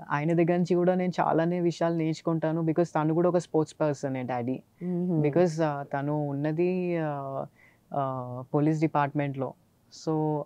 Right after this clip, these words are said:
Speaker 1: అందరు పోలీస్‌లా కాకుండా my father is very fit and healthy.
Speaker 2: ఓకే.
Speaker 1: యా. ఇప్పటికీ డాడీ actually జిమ్ చేస్తారు. And, ఆ, తన హెల్త్ వైజ్ కూడా తను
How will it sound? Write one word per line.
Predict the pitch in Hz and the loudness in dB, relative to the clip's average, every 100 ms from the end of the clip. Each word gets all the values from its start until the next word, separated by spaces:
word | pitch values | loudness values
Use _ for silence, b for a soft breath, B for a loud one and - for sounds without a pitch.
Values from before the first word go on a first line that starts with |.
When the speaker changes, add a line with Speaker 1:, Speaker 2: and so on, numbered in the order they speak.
| - | -2
Speaker 1:
అందరు | 131 139 156 170 | -2 0 2 2
పోలీస్‌లా | 165 160 160 160 156 | 2 2 2 0 -2
కాకుండా | 151 147 139 151 156 | 0 -2 -2 -2 0
my | 165 | 0
father | 151 139 139 156 | 0 0 0 0
is | 165 | 0
very | 147 139 156 | 0 0 -2
fit | - 143 131 - 143 | -2 -4 -4 -8 -6
and | 156 143 | -4 0
healthy. | 127 117 127 b b b - | 0 0 -4 b b b -10
Speaker 2:
ఓకే. | 165 - 165 151 143 | -10 -2 0 0 -2
Speaker 1:
యా. | 131 127 151 _ _ 139 | -6 -8 -12 _ _ -6
ఇప్పటికీ | 131 147 143 170 175 | 2 4 6 6 6
డాడీ | 165 151 151 165 | 4 4 4 2
actually | 160 151 160 160 | 2 0 2 2
జిమ్ | 147 147 156 | 2 0 0
చేస్తారు. | 156 - 147 139 139 - - 139 | -2 -2 -2 -2 -4 -6 -8 -8
And, | 139 135 | -4 -4
ఆ, | 131 127 | -4 -4
తన | 135 139 | -4 -4
హెల్త్ | 139 139 139 - 156 | -2 -2 -2 -2 -4
వైజ్ | 156 - | -2 -2
కూడా | 151 151 | -4 0
తను | 151 147 | -2 -2